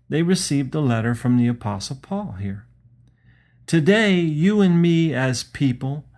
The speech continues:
read a letter that is part of the Word of God to you and me. And rather than set up an institution, we need to read this letter and take it personally,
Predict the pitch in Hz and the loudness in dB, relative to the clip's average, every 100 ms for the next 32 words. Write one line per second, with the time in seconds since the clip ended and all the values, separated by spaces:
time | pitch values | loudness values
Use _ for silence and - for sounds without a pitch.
0 | - _ 131 151 185 175 - 139 139 139 | -20 _ -2 2 2 2 -2 -2 0 0
1 | 135 143 151 127 131 127 - _ _ - | 0 0 -2 -2 -2 -2 -8 _ _ -20
2 | _ - 135 - - 165 180 185 151 139 | _ -4 -4 -4 -2 2 2 0 -2 -2
3 | 127 123 147 160 170 165 - 120 107 117 | -2 0 0 0 -2 -4 -4 -6 -4 -4
4 | 139 143 117 104 107 - _ - 110 110 | -2 -2 -4 -6 -8 -14 _ -8 -4 -4
5 | 110 113 131 131 98 - _ _ _ _ | -2 -2 -2 -4 -10 -16 _ _ _ _
6 | _ _ - - - 170 180 208 254 254 | _ _ -20 -20 -4 0 2 2 0 0
7 | 233 180 185 170 139 - - - 196 214 | -2 0 0 -2 -6 -8 -8 0 0 0
8 | 202 175 165 - 123 120 233 247 - - | 0 0 0 -2 -6 -4 -4 -4 -6 -12
9 | 123 - _ _ _ _ _ _ _ _ | -12 -16 _ _ _ _ _ _ _ _
10 | _ _ _ - 175 247 240 - 151 131 | _ _ _ 0 2 4 2 0 -2 -2
11 | 123 202 254 220 135 123 - 117 110 107 | -2 0 0 0 -2 -2 -2 -2 -2 -2
12 | 120 113 _ _ _ _ - _ _ - | -4 -6 _ _ _ _ -20 _ _ -2
13 | 135 131 165 - - 190 190 - 104 104 | 0 2 -2 -2 -4 -4 -4 -4 -6 -6
14 | 117 | -10